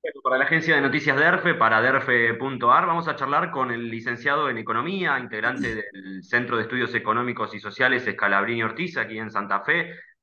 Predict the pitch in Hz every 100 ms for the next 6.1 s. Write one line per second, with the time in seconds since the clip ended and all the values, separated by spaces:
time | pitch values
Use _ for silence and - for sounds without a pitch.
0 | - 117 131 131 160 160 143 175 170 139
1 | 139 160 160 160 127 131 127 113 104 110
2 | 147 143 107 95 - 110 127 139 131 127
3 | 113 98 95 95 92 92 87 - _ _
4 | _ _ _ _ _ _ _ _ - 135
5 | 127 117 110 131 120 113 135 131 110 127